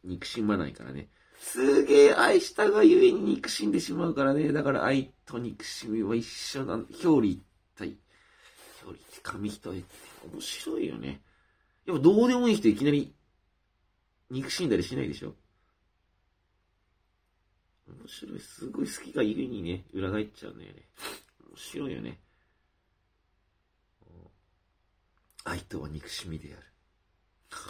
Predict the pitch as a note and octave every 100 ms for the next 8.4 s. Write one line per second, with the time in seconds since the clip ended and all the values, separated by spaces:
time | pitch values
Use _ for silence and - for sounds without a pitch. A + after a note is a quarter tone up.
0 | - - - _ _ B2+ B2+ D3+ - -
1 | - - C2+ G#1 C2 _ _ _ _ _
2 | C3+ E3 F3+ E3 F#2+ G#2 - D#2+ - A#2
3 | C#2+ C2 D2 - _ _ _ _ _ -
4 | - - - - - - - - - -
5 | - _ _ _ _ _ _ _ _ _
6 | - _ - - - - _ _ _ _
7 | _ _ _ _ _ _ _ _ _ _
8 | _ _ C#3